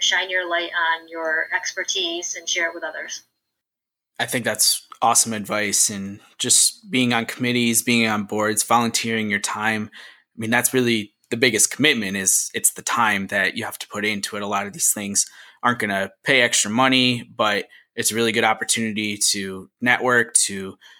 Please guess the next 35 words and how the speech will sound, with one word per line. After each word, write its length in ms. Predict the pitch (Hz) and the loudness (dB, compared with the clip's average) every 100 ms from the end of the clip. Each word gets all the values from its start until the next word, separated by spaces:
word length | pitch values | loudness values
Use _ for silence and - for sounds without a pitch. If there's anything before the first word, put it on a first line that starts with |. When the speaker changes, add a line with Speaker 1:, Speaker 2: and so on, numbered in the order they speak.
| _ | _
Speaker 2:
show 240 | - 123 120 | 2 4 6
off 360 | 110 - - | 4 2 -6
your 440 | 101 101 98 95 - | -4 -2 0 -2 -2
expertise 720 | 113 - 98 - 127 131 120 | -2 -2 -2 0 2 4 2
and 80 | 104 | 0
your 100 | 95 | 0
skills, 460 | - 123 123 123 113 | 0 4 4 4 2
and 120 | 120 | 2
also 180 | 120 - | 0 0
to 140 | - | 0
learn 240 | 120 113 101 | 0 0 0
new 120 | 113 | 2
skills. 460 | - 95 90 92 - | 0 0 -4 0 0
So 340 | 107 92 95 _ _ - | 2 -2 -8 _ _ -6
to 100 | 113 | 0
do 140 | 123 | 2
those 220 | 117 107 | 4 2
type 220 | - 113 107 | 2 0 0
of 100 | - | -4
things, 300 | 104 98 98 | -4 -2 -4
I 80 | |
think 300 | 92 104 101 _ - | -4 -6 -8 _ -6
takes 440 | 107 92 - - - - - - | -4 -2 -4 -4 -10 -20 -12 -2
a 100 | 113 | 2
really 600 | 117 110 107 104 98 - _ | 4 4 2 2 -2 -6 _
unique 400 | 113 113 127 127 | -8 0 2 0
perspective 680 | 127 - 117 117 123 123 117 | 0 2 2 2 2 2 2
and 180 | 104 101 | 0 2
somebody 320 | - 107 104 | 2 0 -4
who's 500 | 104 - 104 101 - - | -4 -8 -4 -2 -4 -4
really 640 | 104 104 101 101 90 - _ | -4 -2 -4 -4 -8 -12 _
pushing 440 | - 120 117 104 101 | 0 2 2 0 0
to 380 | - 98 95 - | 0 -2 -10 -6
do 100 | 123 113 | 0 2
something 560 | 110 101 107 101 98 | 0 -2 -6 -6 -8